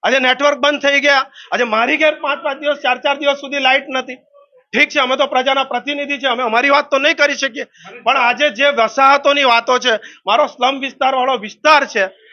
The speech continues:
તો હું તો એની વાત તો મૂકીશ ને ભાઈ. એક હજાર ટકા કોર્પોરેટરનો અવાજ દબાવવામાં આવે છે, જ્યારે તકલીફ પડે ત્યારે બોલાવવામાં આવે છે, ત્યારે સંકલન બોલાવવામાં આવે છે. પણ સંકલન બોલાવો, અમને છ વર્ષમાં બે વાર બોલાવો, અમને એનું પણ દુઃખ નથી.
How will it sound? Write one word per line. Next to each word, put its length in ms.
તો 60
હું 180
તો 80
એની 200
વાત 260
તો 100
મૂકીશ 340
ને 120
ભાઈ. 160
એક 120
હજાર 400
ટકા 240
કોર્પોરેટરનો 720
અવાજ 280
દબાવવામાં 600
આવે 200
છે, 160
જ્યારે 220
તકલીફ 420
પડે 200
ત્યારે 280
બોલાવવામાં 560
આવે 200
છે, 160
ત્યારે 220
સંકલન 500
બોલાવવામાં 600
આવે 180
છે. 140
પણ 100
સંકલન 480
બોલાવો, 440
અમને 220
છ 80
વર્ષમાં 500
બે 120
વાર 200
બોલાવો, 260
અમને 200
એનું 200
પણ 160
દુઃખ 200
નથી. 340